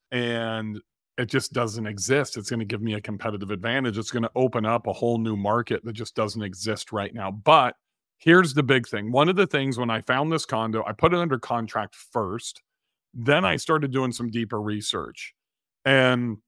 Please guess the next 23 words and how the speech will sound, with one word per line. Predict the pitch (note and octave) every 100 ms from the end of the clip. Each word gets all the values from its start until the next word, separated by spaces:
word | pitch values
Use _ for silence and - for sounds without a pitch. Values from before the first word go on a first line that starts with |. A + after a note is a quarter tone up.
| _ _
what | - C#3+ C3+
I | C3
found | - D#3 F3 G3+ F3+
was, | A#2+ A#2 A2 A2+ A#2+ -
is | B2 A#2+
that | A#2 A#2+ -
there, | C3 B2+ B2+ B2 B2
there's | C3 C3+ B2+
a | B2
gap | A#2+ A2+ C3+ D#3 A#2+ - B2+
between | B2 - - C#3+ D#3
where | D#3 D#3
these | C3 C3 A#2+
condos | - A#2+ A#2 G#2+ G#2 F#2+
are | F2+ F#2+ G#2+
on | A2+
Highway | - A2+ B2 C3
two | A#2 - G2 G2+
going | G#2+ A2 A2
up | G#2+
to | -
West | G#2 G#2+ A#2
Glacier, | - G2 F#2 - G2+ A2